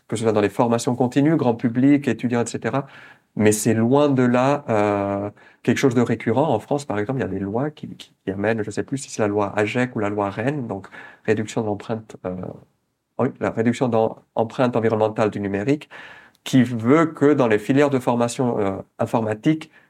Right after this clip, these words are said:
cette thématique soit explicitement amenée. Euh, ici en Suisse, je, je suis pas forcément, euh, au courant que ça soit le cas encore, mais je suis convaincu que ça arrivera parce que c'est une demande de la société, c'est une demande de l'industrie et ça va être une demande législative. Donc finalement,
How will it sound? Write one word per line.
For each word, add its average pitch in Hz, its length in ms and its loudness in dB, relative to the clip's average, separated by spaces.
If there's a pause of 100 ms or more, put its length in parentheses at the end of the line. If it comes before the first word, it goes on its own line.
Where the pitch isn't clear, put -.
(120)
cette 151 300 0
thématique 135 460 2
soit - 560 0 (100)
explicitement 143 960 0
amenée. 110 420 -2 (540)
Euh, 98 360 -2
ici - 180 0
en 123 60 4
Suisse, 139 340 0 (140)
je, - 120 -8
je - 140 -6
suis 101 200 -6
pas 123 180 -2
forcément, 123 640 0
euh, 101 180 2 (160)
au - 80 0
courant 123 340 2
que 135 220 -4
ça 113 160 -4
soit 123 180 0
le 107 140 4
cas 127 320 0
encore, 127 480 0 (300)
mais 113 60 4
je 107 120 2
suis 110 160 -4
convaincu 127 440 2
que 139 80 -4
ça 113 160 -4
arrivera 117 420 0
parce 110 160 -2
que 110 100 2
c'est 107 340 2 (160)
une 117 160 4
demande 127 280 4
de 110 60 2
la 101 80 0
société, 110 580 -2 (200)
c'est - 160 0
une 113 60 4
demande 117 300 4
de 113 60 2
l'industrie 107 640 0
et - 40 -2
ça 127 100 0
va 113 60 6
être 113 100 -4
une 110 100 2
demande 117 320 4
législative. 113 600 0
Donc 98 200 -4
finalement, 127 520 2